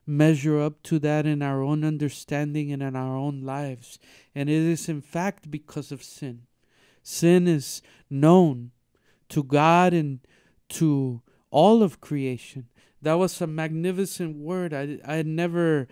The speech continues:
heard it put in that way, but, but in, in Sheen's capacity to teach, he said in that way, Sins committed in the country that made all nature blush.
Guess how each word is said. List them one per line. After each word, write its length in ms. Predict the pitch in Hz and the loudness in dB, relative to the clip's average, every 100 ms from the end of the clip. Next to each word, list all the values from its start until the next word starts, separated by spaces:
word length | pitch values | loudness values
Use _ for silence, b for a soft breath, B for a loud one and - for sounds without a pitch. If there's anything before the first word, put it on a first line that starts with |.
| b b | b b
heard 300 | - 170 180 | -4 0 2
it 240 | 175 151 - | 2 -2 -8
put 220 | 185 175 | -4 0
in 160 | 165 156 | 0 0
that 200 | 156 139 | -2 -2
way, 320 | 147 165 160 | 0 2 2
but, 300 | 139 131 - _ _ _ _ _ _ _ _ - | 0 -6 -8 _ _ _ _ _ _ _ _ -18
but 400 | 139 151 143 139 _ _ _ _ | -2 2 2 -2 _ _ _ _
in, 440 | 160 151 143 139 - - | -2 -2 -2 -8 -12 -12
in 180 | 139 139 | -8 -6
Sheen's 480 | - - 170 160 - | -8 -4 -2 -2 -4
capacity 800 | - 156 - 156 170 180 160 160 | -6 -6 -4 -4 -2 -4 -4 -8
to 160 | - | -10
teach, 400 | 151 - 185 160 | -14 -10 -10 -8
he 140 | - 156 | -10 -12
said 340 | - 170 165 | -10 -8 -6
in 160 | 160 147 | -6 -8
that 220 | 156 123 | -10 -10
way, 480 | 135 156 156 151 135 _ _ _ _ _ - | -8 -6 -4 -6 -10 _ _ _ _ _ -16
Sins 720 | - - 180 185 190 190 - | -12 -6 0 0 0 -2 -8
committed 640 | - 160 156 165 175 175 | -8 -6 -2 -2 0 0
in 160 | 170 156 | -2 -4
the 100 | 151 | -6
country 800 | - - 185 175 - 160 135 123 _ _ _ _ _ _ _ _ | -8 -4 -4 -4 -8 -10 -10 -14 _ _ _ _ _ _ _ _
that 220 | 147 165 156 | 0 0 0
made 400 | 165 175 175 170 | -2 2 2 0
all 380 | - 165 175 | 0 4 4
nature 840 | 170 165 160 175 170 - 160 143 123 _ | 2 0 0 0 -4 -8 -6 -6 -10 _
blush. 840 | 143 131 156 160 113 - - - | -8 0 2 2 -2 -10 -20 -20